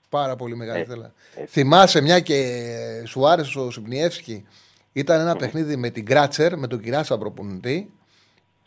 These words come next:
Speaker 2: Κράτσε
Speaker 1: που
Speaker 2: έξω, ναι, το πλασέ.
Speaker 1: Ε, όχι, δεν σου λέω τέτοιο. Έπαιζε στην, ε, δεν σου λέω για φάση. Μου είχε κάνει εντύπωση το εξής. Αυτό, αυτό, ε, άμα το θυμη-, το θυμηθείς, ε,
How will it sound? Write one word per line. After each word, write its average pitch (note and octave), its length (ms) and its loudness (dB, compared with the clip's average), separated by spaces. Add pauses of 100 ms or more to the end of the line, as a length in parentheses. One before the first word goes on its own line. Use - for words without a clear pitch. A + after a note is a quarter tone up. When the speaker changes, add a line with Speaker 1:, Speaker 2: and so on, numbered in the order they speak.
Speaker 2:
Κράτσε G2+ 240 2
Speaker 1:
που C3+ 60 0
Speaker 2:
έξω, F2+ 220 -6
ναι, E2 160 -12 (200)
το - 80 -16
πλασέ. F2+ 360 -4 (520)
Speaker 1:
Ε, D3 200 4
όχι, G3 340 6
δεν F#3+ 300 4
σου E3 120 -6
λέω C3 120 0
τέτοιο. A2 420 -4
Έπαιζε E3+ 320 4
στην, C3 680 0
ε, G#2+ 240 -6
δεν C3+ 120 -2
σου D#3+ 100 -8
λέω E3 100 2
για B2+ 140 0
φάση. G#2 360 -6
Μου A#2 140 -6
είχε C3+ 200 -10
κάνει C#3 100 0
εντύπωση C#3+ 260 -6
το - 40 -
εξής. C#3 300 -6 (460)
Αυτό, A#2 240 0
αυτό, C3 160 0
ε, A#2 640 -2
άμα C3+ 200 0
το C3 100 -8
θυμη-, A2+ 280 -8
το A2 120 -8
θυμηθείς, A#2 440 -6 (760)
ε, B2+ 480 6